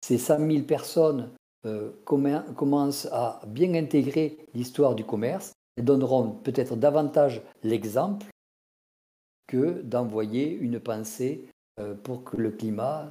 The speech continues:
se modifie. Et à partir de là, à partir de cet exemple, les gens vont réaliser qu'en fait, c'était un problème de commerce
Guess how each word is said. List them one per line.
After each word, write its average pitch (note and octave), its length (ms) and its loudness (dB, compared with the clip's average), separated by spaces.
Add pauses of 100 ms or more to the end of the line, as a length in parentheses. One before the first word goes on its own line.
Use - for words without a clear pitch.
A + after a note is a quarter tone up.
(120)
se - 100 -10
modifie. C3 540 -4 (340)
Et C3+ 140 8
à C3+ 60 6
partir B2 360 -2
de A2 80 4
là, C#3 280 4
à D#3 60 -4
partir B2+ 360 -2
de A2+ 40 -2
cet A#2+ 220 -4
exemple, C3 440 0 (300)
les B2 120 6
gens C#3+ 200 6
vont A#2+ 200 4
réaliser B2 600 4
qu'en B2 180 0
fait, C3 240 -2
c'était - 240 -2
un B2 80 2
problème B2 500 0
de D3 100 2
commerce D3 540 -2